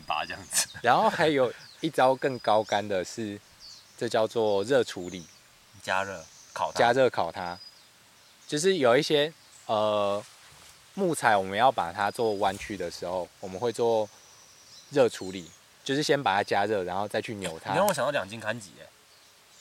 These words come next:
Speaker 2: 就是他不是有一集在那个
Speaker 1: 那烧-
Speaker 2: 做那个竹灯笼吗？
Speaker 1: 对，对，对，对，对，对，对，对，
Speaker 2: 对，就是这个概念。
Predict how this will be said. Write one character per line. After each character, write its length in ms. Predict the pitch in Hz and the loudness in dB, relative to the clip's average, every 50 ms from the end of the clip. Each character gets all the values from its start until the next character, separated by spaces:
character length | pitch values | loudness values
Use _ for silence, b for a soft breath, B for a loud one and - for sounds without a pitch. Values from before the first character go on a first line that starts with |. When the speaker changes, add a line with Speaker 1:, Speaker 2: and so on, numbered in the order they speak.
| - - - - - _ - | -20 -20 -20 -20 -20 _ -8
Speaker 2:
就 100 | - 170 | 0 4
是 160 | 196 214 208 196 | 6 6 6 6
他 120 | 180 196 214 | 6 4 4
不 140 | 185 160 151 | 4 4 4
是 80 | 190 | 6
有 100 | 165 127 | 6 6
一 60 | 135 | 6
集 140 | 143 139 120 | 4 2 0
在 180 | 107 165 160 151 | 2 2 2 2
那 140 | 151 156 160 | 2 2 2
个 100 | 151 175 | 4 4
Speaker 1:
那 40 | |
烧- 40 | 202 185 | 6 8
Speaker 2:
做 160 | 190 180 170 | 8 10 10
那 80 | 175 | 12
个 120 | 196 185 165 | 12 10 10
竹 240 | - - 139 131 127 | 8 2 -2 2 4
灯 200 | - 147 156 170 | 6 6 6 8
笼 160 | 151 127 117 | 6 6 6
吗？ 200 | 113 104 107 110 | 6 4 4 4
Speaker 1:
对， 80 | - - | 2 2
对， 120 | - 262 | -2 -2
对， 0 | |
对， 120 | - - - | -2 -2 0
对， 0 | |
对， 100 | - - | 4 6
对， 140 | 202 202 | 6 6
对， 80 | 165 - | 8 8
Speaker 2:
对， 0 | |
就 140 | - - 226 | 6 6 6
是 60 | 220 | 8
这 80 | 220 214 | 8 10
个 100 | 202 170 | 10 10
概 180 | - 170 156 147 | 8 8 4 4
念。 240 | 143 143 131 98 | 2 0 0 -2